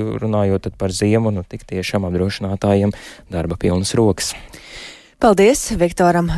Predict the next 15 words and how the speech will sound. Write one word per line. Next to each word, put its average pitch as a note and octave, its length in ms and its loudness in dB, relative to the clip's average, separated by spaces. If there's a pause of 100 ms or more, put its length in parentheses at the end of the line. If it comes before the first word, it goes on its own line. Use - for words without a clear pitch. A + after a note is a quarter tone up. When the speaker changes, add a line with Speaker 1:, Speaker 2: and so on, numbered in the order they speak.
Speaker 2:
Demīdovam. E3 640 2 (260)
Un F3+ 220 0 (180)
vēl F3 240 4
ir D#3+ 80 2
jautājums D#3+ 560 2
par D3+ 240 -4
to, A3 240 4
vai G3 320 2
Rīgā G3+ 400 0
ir D3+ 80 -4
vajadzīgs F3 640 0
tā E3 140 2 (100)
sauktais F3 480 -2
naktsmērs, D3 800 -2
kas B2+ 220 -4